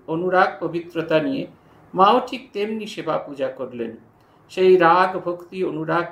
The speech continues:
প্রেমের পূজা দেখে জীবন ধন্য হলো। শ্রী শ্রীমাকে আর কতটুকু বুঝতে পেরেছি, এইটা হচ্ছে কথা। ইদানিং একটা খুব সুন্দর trend দেখা দিয়েছে, অল্প বয়সী ছেলে মেয়েরা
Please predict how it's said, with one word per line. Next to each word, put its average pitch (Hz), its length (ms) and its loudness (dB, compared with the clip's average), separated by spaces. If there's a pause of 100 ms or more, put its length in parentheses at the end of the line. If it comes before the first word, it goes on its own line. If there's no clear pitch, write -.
প্রেমের 165 460 -8
পূজা 151 420 -4 (360)
দেখে 160 320 -8
জীবন 165 460 -10
ধন্য 139 380 -8
হলো। 123 380 -8 (440)
শ্রী 160 140 -4
শ্রীমাকে 170 580 0
আর 202 100 2 (100)
কতটুকু - 460 -6
বুঝতে 139 360 -10
পেরেছি, 120 460 -14 (680)
এইটা 208 320 0
হচ্ছে 208 320 -2
কথা। 151 300 0
ইদানিং 220 580 0
একটা 190 280 -8
খুব 226 260 -16
সুন্দর 202 400 -6
trend 214 420 -6
দেখা 143 300 2
দিয়েছে, 120 440 -4 (640)
অল্প 202 340 4
বয়সী 208 320 -2
ছেলে 180 360 0
মেয়েরা 170 460 -4